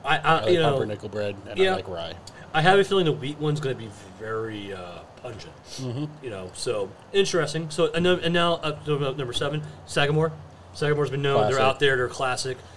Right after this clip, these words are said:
Speaker 1: Uh, I have a bottle of their rye in my collection.
Speaker 2: I had a bottle of their
Speaker 1: You,
Speaker 2: rye
Speaker 1: you actually
Speaker 2: before.
Speaker 1: got me into them.
Speaker 2: Yeah.
Speaker 1: Um, they have an eight-year, eight-year-old rye for their V I P, which I'm really looking forward to that one.
Speaker 2: Yeah.
Speaker 1: I really, really am.
Speaker 2: That should be a good
Speaker 1: That
Speaker 2: one.
Speaker 1: should be really good. That,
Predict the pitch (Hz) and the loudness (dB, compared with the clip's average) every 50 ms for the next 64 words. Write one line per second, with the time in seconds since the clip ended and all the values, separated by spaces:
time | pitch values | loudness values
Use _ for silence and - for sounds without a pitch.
0 | - - - - 101 - 117 113 117 127 135 143 135 139 - 131 127 123 120 120 | -20 -20 -20 -18 -14 -10 -6 -2 2 2 4 4 4 2 2 2 2 2 2 0
1 | 123 127 120 120 120 120 123 120 113 117 117 117 - 120 123 117 113 - 127 123 | 0 -2 0 0 0 2 0 0 -2 -4 -4 -4 -4 -4 -4 -4 -4 -4 -6 -6
2 | 120 - 76 80 85 90 92 90 95 95 98 98 98 98 101 131 139 - - 139 | -6 -6 -6 -6 -6 -6 -6 -4 -2 -2 -2 -2 -4 -4 0 2 2 2 2 4
3 | 160 156 156 - - - 147 139 139 139 135 135 143 139 151 147 143 139 139 147 | 4 4 4 4 2 2 2 0 0 0 -2 -2 -2 -2 -2 -2 -2 -2 -4 -4
4 | 151 - 107 123 123 - - - - 127 120 113 110 107 104 104 104 104 107 127 | -6 -8 -8 -8 -8 -10 -12 -8 -4 -2 0 0 0 0 -2 -4 -8 -8 -6 -4
5 | 131 131 127 123 123 - - 165 170 156 160 165 160 156 151 151 151 147 165 165 | -2 -2 -2 -2 -4 -2 0 0 0 0 0 -2 0 0 0 -2 -2 -4 -4 -4
6 | 160 175 165 160 151 147 151 147 123 117 123 113 117 127 131 - 147 147 135 123 | -4 -2 0 0 2 2 2 2 0 0 0 0 0 -2 -4 -2 0 0 0 0
7 | 139 139 139 131 127 - 143 156 170 156 - 110 - - 117 107 107 101 104 104 | 0 -2 -2 -2 -4 -4 -6 -6 -6 -8 -8 -8 -6 -4 -4 -4 -4 -6 -8 -8
8 | 101 101 92 - - 101 95 92 95 95 95 95 90 90 92 - - - - - | -8 -10 -10 -10 -8 -8 -8 -8 -8 -10 -10 -10 -12 -14 -14 -14 -12 -12 -10 -10
9 | - - - 107 107 110 113 117 120 123 120 117 113 113 113 113 110 110 107 110 | -10 -10 -8 -4 -4 0 4 6 6 6 6 4 2 0 0 0 0 0 0 0
10 | 107 98 98 95 - - 95 98 95 92 87 90 80 123 - - - 123 120 120 | 0 0 -2 -4 -6 -8 -6 -6 -6 -6 -6 -6 -6 -6 -4 -4 -4 -4 -2 -4
11 | 117 117 113 110 110 104 110 107 104 107 107 107 - - 120 120 120 | -4 -2 -4 -4 -4 -4 -4 -4 -2 -2 -4 -6 -8 -8 -6 -6 -6